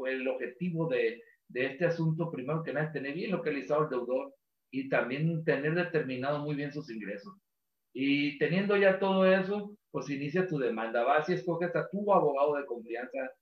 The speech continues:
Piensa muy bien qué tipo de abogado, a quién vas a escoger, a tu abogado de confianza.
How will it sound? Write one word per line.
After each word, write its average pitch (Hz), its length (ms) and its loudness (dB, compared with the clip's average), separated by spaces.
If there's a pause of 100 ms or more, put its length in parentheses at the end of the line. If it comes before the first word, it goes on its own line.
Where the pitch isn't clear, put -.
(240)
Piensa 185 360 4
muy 185 160 8
bien 175 240 4
qué 170 120 2
tipo 165 400 0
de 151 80 6
abogado, 131 300 2
a - 20 -8
quién 165 200 0
vas 151 200 0
a 151 80 0
escoger, 143 520 -4 (440)
a 113 140 -8
tu 135 100 0
abogado 123 380 2
de - 60 -8
confianza. 123 640 -6